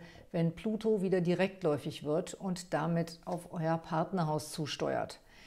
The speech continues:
Wenn hier in der letzten Zeit das ein oder andere ein bisschen eingeschlafen sein sollte, dann kommen jetzt wieder Leben, Liebe und Lust in euer Leben.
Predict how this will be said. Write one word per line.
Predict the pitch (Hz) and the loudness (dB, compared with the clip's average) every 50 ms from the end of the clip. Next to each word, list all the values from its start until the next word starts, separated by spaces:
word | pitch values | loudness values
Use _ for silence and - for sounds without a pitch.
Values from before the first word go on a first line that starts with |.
| - - - - - - | -20 -20 -20 -20 -10 -2
Wenn | - 165 180 | 0 2 2
hier | 170 156 208 247 269 254 226 196 - - | 4 6 6 8 10 10 10 10 10 8
in | - 185 180 | 6 4 4
der | 180 180 | 6 6
letzten | 190 214 214 - - 190 170 | 6 6 4 2 -2 -4 0
Zeit | - 233 208 202 202 202 | 4 6 8 8 8 8
das | 190 - - | 4 2 2
ein | - - 202 208 208 | 2 2 2 2 4
oder | 202 180 175 - | 4 4 4 4
andere | - 196 214 208 202 180 | 4 4 4 4 4 4
ein | 165 175 165 | 2 2 0
bisschen | 190 180 - - 170 - - | 0 -2 -2 -2 -2 -2 0
eingeschlafen | 202 220 262 294 277 214 170 - 185 160 151 151 127 170 165 151 | 0 2 4 4 4 4 4 4 4 4 4 4 2 2 2 4
sein | 170 160 160 165 156 | 4 4 4 4 4
sollte, | 156 170 165 160 160 196 220 233 233 - - - - - - | 6 6 6 6 6 6 4 4 4 0 -8 -16 -20 -10 -4
dann | - 160 165 180 | 0 2 2 4
kommen | - 226 226 233 233 226 | 4 6 6 8 8 8
jetzt | 226 233 233 233 - - | 8 6 6 2 0 0
wieder | 220 208 202 202 196 | 4 6 6 6 8
Leben, | 185 190 214 233 247 240 220 226 226 226 226 | 8 8 8 8 6 6 6 4 4 2 0
Liebe | - 180 175 190 202 208 214 185 208 208 202 - | -2 0 4 4 6 6 6 8 6 6 6 4
und | - 208 233 240 - | 2 0 0 0 2
Lust | - 165 165 180 190 185 - - - | 4 6 6 6 6 4 2 -2 -2
in | - 160 156 | -2 0 0
euer | - 151 151 147 143 | 2 4 4 4 4
Leben. | 143 151 156 156 - - 156 | 4 2 0 0 -2 -4 -6